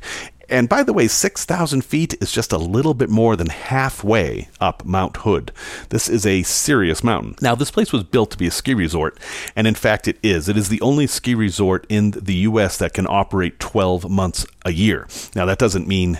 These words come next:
that it's always open twelve months a year. Of course, the snow matters. But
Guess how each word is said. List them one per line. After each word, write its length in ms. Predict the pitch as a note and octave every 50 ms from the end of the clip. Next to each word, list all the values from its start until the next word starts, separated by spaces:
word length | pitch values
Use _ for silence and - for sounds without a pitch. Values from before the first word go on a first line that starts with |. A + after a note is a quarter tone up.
| - -
that 180 | - F2+ F2 E2+
it's 120 | E2 -
always 340 | G2 G2 F#2+ E2+ E2+ D#2+ -
open 320 | - F3+ F3 - G2+ E2+
twelve 220 | - - F2+ D2+ D2+
months 200 | E2+ D#2+ - -
a 40 |
year. 180 | D#2 D2+ D#2 D#2+
Of 160 | - E2 -
course, 340 | - - - A2 G2 E2 -
the 120 | - -
snow 680 | C#2+ - - - - - A2 G#2+ G#2 G2+ F2+ D#2+ D2 -
matters. 540 | - C#2 C2+ C2 C2 - A#1+ - - - - - - - - - - - - - - -
But 100 | G2